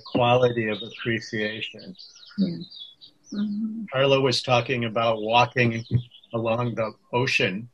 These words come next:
Speaker 1: today.
Speaker 2: Mm-hmm.
Speaker 1: That appreciation for nature is an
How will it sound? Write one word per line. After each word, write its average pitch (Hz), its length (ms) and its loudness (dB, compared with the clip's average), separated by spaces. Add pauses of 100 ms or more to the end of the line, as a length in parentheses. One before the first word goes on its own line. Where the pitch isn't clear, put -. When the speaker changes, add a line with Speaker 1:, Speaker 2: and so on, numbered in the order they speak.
Speaker 1:
today. 95 540 -2 (600)
Speaker 2:
Mm-hmm. 113 120 0
Speaker 1:
That 123 320 2 (560)
appreciation 127 1120 2
for 117 200 -6
nature 113 760 2 (480)
is 120 180 0
an 120 260 0